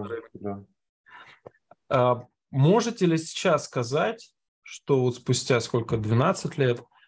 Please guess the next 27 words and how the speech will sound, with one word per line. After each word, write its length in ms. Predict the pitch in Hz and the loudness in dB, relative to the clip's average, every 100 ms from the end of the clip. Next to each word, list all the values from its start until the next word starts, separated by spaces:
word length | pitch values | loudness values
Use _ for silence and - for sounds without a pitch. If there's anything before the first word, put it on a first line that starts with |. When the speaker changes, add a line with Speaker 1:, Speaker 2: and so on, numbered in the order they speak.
| _ _ _ _ - | _ _ _ _ -4
Speaker 2:
э, 420 | 165 131 123 120 | 0 2 4 2
вы 520 | 120 120 151 160 156 - | 2 2 4 6 4 2
живёте 380 | 120 131 139 | 4 4 2
с 120 | 131 - | -2 -6
рынка 320 | 110 104 - | -6 -6 -10
только? 420 | - 113 107 - 131 _ _ _ _ _ _ _ _ _ _ _ _ _ _ _ | -8 -8 -8 -12 -14 _ _ _ _ _ _ _ _ _ _ _ _ _ _ _
Speaker 1:
Ну, 420 | 135 165 139 - | 4 4 4 0
по 140 | - 139 | -4 2
поводу 360 | 175 175 143 | 6 6 4
только, 420 | 131 151 196 190 123 | -2 0 2 0 -2
конечно, 420 | 117 131 147 131 | 0 -2 -2 -2
не 300 | 120 127 139 | -2 0 2
могу 260 | 147 139 127 | 2 2 -2
сказать, 440 | - 101 98 92 | -4 -2 -2 -4
потому 300 | 98 - 113 | -4 2 2
что 420 | 113 123 110 104 | 2 2 4 2
есть 500 | 95 - 113 123 113 | 0 -4 -2 -2 -2
куча 280 | - 131 107 | -2 0 0
других 340 | 98 127 175 175 | 2 2 0 2
доход-, 380 | 143 - 135 107 | 0 0 -2 2
э, 680 | 113 110 104 98 101 107 | 2 2 0 0 -2 0
источников 520 | 113 135 123 117 104 | 0 2 2 0 0
дохода, 400 | 101 110 - 107 | 0 0 2 2
где-то 300 | 92 113 113 | 2 0 0
поменьше, 440 | 95 104 110 113 - | 0 2 2 2 0
где-то 260 | 90 98 | -2 -2
побольше. 600 | 110 117 147 165 - - | -2 0 2 2 2 -4